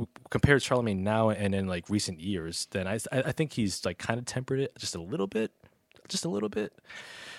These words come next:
But, um, but the book itself, but the book itself is, uh, fantastic. A lot, lots of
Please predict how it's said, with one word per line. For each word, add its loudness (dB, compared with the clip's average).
But, 12
um, 12
but 8
the 6
book 8
itself, 4
but -8
the 0
book 8
itself 4
is, 4
uh, 4
fantastic. 0
A 0
lot, 6
lots 2
of 4